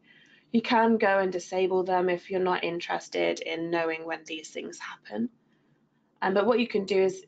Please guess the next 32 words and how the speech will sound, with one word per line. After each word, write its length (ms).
if 120
I 100
wanted 340
to 80
be 440
alerted 680
every 240
time 260
there 100
was 160
an 160
error 280
in 180
my 120
F 180
M 60
E 20
server 300
logs, 380
if 180
I've 180
configured 500
my 140
system 560
email, 500
I 100
can 160
enable 440
this 220
send 360
email 240
notifications, 960